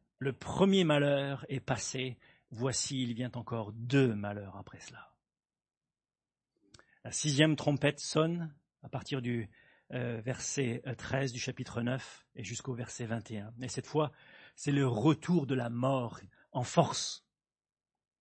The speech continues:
Quatre anges destructeurs sont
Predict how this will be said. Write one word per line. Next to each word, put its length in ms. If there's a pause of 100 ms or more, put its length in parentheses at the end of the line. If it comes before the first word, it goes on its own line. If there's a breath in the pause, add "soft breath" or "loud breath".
(720 soft breath)
Quatre 300
anges 400
destructeurs 640
sont 400